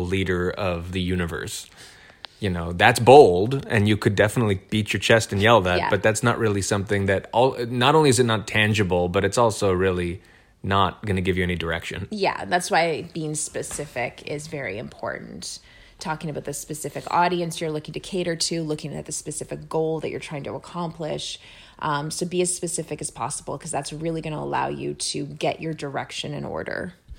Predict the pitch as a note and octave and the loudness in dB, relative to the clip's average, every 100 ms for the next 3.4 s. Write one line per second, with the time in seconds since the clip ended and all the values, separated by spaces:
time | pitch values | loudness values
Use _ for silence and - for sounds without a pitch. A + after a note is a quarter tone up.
0 | _ _ _ _ - - - - - - | _ _ _ _ -14 -10 -10 -10 -14 -20
1 | _ _ - - - G2 F#2+ F#2 G#2 G#2+ | _ _ -20 -20 -10 -8 -6 -8 -8 -10
2 | _ _ - _ _ - A2+ G#2+ G#2 - | _ _ -20 _ _ -2 2 2 2 0
3 | A2 G2 - | -2 -2 -6